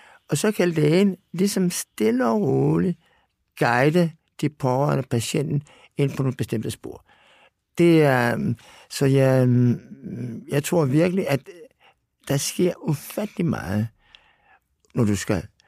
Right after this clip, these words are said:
du har mistanken, du får bekræftelsen, fordi det er der, fordi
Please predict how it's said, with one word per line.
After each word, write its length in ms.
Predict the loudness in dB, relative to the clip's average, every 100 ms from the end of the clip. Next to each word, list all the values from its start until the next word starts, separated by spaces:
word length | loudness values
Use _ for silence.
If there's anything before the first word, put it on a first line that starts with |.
| _ -20 -2
du 60 | 0
har 140 | 4
mistanken, 680 | 4 4 2 -2 0 0 -2 -6 _ _ _ _ _ _ _ -2
du 80 |
får 240 | 0 0 0
bekræftelsen, 760 | -2 -4 -2 -2 -2 -4 -2 -4 -6 _ _ _ _ _
fordi 400 | -4 -2 0 0 -2 0
det 100 | 0
er 40 | -2 -2
der, 220 | 0 0 -2
fordi 380 | -4 -2 0 -2